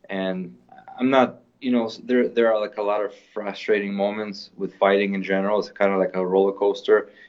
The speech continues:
You know, you win, you're on top of the world, you lose, you feel like everything is ending. And so it's very kinda like ups and downs. But after hearing a couple of his interviews and how he was talking, and I was like, "Man," like, a lot of times I kinda, like,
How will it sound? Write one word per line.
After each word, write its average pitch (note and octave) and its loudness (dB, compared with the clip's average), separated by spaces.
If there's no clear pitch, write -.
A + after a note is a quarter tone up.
You G2 -4
know, G2+ 2
you F#2+ 4
win, G2+ 2
you're F#2+ 0
on F#2 -4
top G2 2
of F#2 -8
the F#2+ -2
world, G2 2
you F#2 -4
lose, G2 -6
you F2 -10
feel G2 2
like F#2+ 2
everything F#2+ 4
is F2 -8
ending. F#2 -2
And F2 -6
so - 0
it's G2 0
very A2 8
kinda G2+ -10
like F2+ -6
ups F#2+ -8
and F#2 -12
downs. G#2 -4
But G2 -6
after G#2 -2
hearing G2 0
a F#2+ -12
couple G2 -2
of F#2 -8
his F#2+ -10
interviews G2 -4
and F#2 -10
how F#2 -2
he F#2+ -4
was G2 -4
talking, G#2+ -2
and G2+ -2
I G2+ 2
was F#2 0
like, G2 -6
"Man," D3 2
like, F#2+ 0
a G#2 0
lot A2 6
of G2+ 0
times G#2 2
I F#2 -6
kinda, G#2 -8
like, F#2 -4